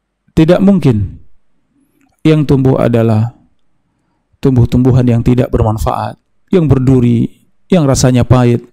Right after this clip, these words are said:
tidak bisa dimakan. Jangankan untuk manusia, untuk binatang saja bisa jadi tidak mau makan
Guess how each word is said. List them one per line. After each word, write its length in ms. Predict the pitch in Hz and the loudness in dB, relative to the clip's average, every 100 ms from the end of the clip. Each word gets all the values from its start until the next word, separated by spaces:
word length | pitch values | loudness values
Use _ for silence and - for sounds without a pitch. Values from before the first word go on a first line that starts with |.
| _ | _
tidak 240 | - 202 151 | -2 -2 -2
bisa 240 | 127 131 | 0 0
dimakan. 480 | 123 127 117 120 135 _ _ _ _ _ _ _ _ _ _ _ _ _ _ _ - | 0 0 0 -2 -4 _ _ _ _ _ _ _ _ _ _ _ _ _ _ _ -6
Jangankan 560 | 170 165 151 131 123 | -2 0 0 0 0
untuk 160 | 123 123 | 0 0
manusia, 480 | 123 120 117 127 123 | 2 2 0 0 0
untuk 240 | 123 - | 0 -2
binatang 480 | 127 135 123 - 117 | 0 0 0 -2 -2
saja 240 | 117 120 | -4 -2
bisa 240 | 135 127 151 | -2 0 -2
jadi 240 | 127 127 | -2 -2
tidak 240 | 127 135 131 | -2 -2 -2
mau 240 | 135 131 | -2 0
makan 400 | 156 - 127 127 | -2 -2 -4 -4